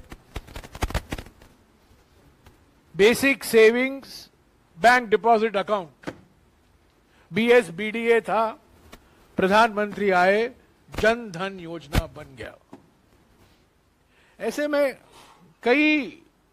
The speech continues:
मिसाल गिना सकता हूं। तो एक चीज जरूर हुआ है कि जो कार्यक्रम थे, जो योजनाएं थी, उनको एक नया branding, एक नया नाम दिया है और प्रधानमंत्री खुद प्रचार मंत्री बन गए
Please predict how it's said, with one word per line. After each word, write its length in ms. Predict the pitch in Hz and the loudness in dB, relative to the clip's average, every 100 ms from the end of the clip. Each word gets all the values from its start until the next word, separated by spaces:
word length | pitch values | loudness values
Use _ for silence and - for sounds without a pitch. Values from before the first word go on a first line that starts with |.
| _ | _
मिसाल 400 | 190 214 226 202 180 170 | -6 2 2 2 -6 -12
गिना 220 | 190 185 | -6 -6
सकता 340 | 160 139 - 117 | -8 -14 -20 -20
हूं। 100 | - _ _ _ _ _ _ - | -20 _ _ _ _ _ _ -4
तो 140 | 233 - | -2 0
एक 260 | 269 311 | -2 -4
चीज 220 | - 302 254 | -2 0 4
जरूर 260 | 269 311 | 4 4
हुआ 220 | 247 208 | 0 -2
है 220 | 120 - _ _ _ _ _ _ _ _ _ _ - | -4 -12 _ _ _ _ _ _ _ _ _ _ -12
कि 100 | 240 | -6
जो 520 | 196 247 262 226 - _ - | 4 8 8 6 -2 _ -6
कार्यक्रम 480 | 185 202 220 254 247 | -2 -2 -2 -4 -2
थे, 220 | 233 233 | 0 0
जो 180 | 202 202 - 165 | 0 -4 -6 -6
योजनाएं 540 | 180 165 202 226 240 | -6 -4 -2 -2 -2
थी, 380 | 214 233 233 208 _ _ _ _ _ _ _ _ _ _ _ _ _ - | -6 -8 -10 -16 _ _ _ _ _ _ _ _ _ _ _ _ _ -12
उनको 240 | 226 254 | 0 6
एक 220 | 262 254 185 | 8 6 2
नया 320 | 185 226 240 | -2 2 2
branding, 640 | 190 196 208 220 254 254 220 - _ 196 | 2 -2 -2 -2 -4 -4 -14 -20 _ -12
एक 140 | 185 | -10
नया 320 | 190 214 220 | -6 -4 -2
नाम 400 | 196 196 240 247 | -2 -2 -2 -4
दिया 240 | 208 226 226 | -8 -6 -6
है 280 | 208 233 247 _ _ _ _ _ _ _ _ - - | -6 -12 -18 _ _ _ _ _ _ _ _ -20 -12
और 100 | 226 | -10
प्रधानमंत्री 840 | - 202 185 233 285 233 226 247 269 | -8 -6 0 0 0 -6 -6 -8 -10
खुद 340 | - 294 302 | -4 -2 -2
प्रचार 420 | - 220 220 220 190 | -2 0 2 2 0
मंत्री 340 | 185 160 180 | -8 -10 -12
बन 240 | 156 143 | -12 -16
गए 180 | 139 135 | -18 -20